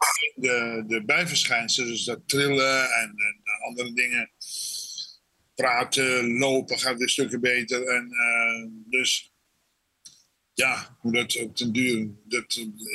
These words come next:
ik sta nu op, eh, zeg maar, nul komma acht met mijn, eh, apparaatje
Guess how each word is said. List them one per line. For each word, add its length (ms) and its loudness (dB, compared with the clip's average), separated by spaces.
ik 100 -4
sta 240 2
nu 180 4
op, 200 0
eh, 180 4
zeg 220 2
maar, 100 4
nul 320 4
komma 240 2
acht 640 4
met 240 0
mijn, 260 -6
eh, 640 -6
apparaatje 640 -2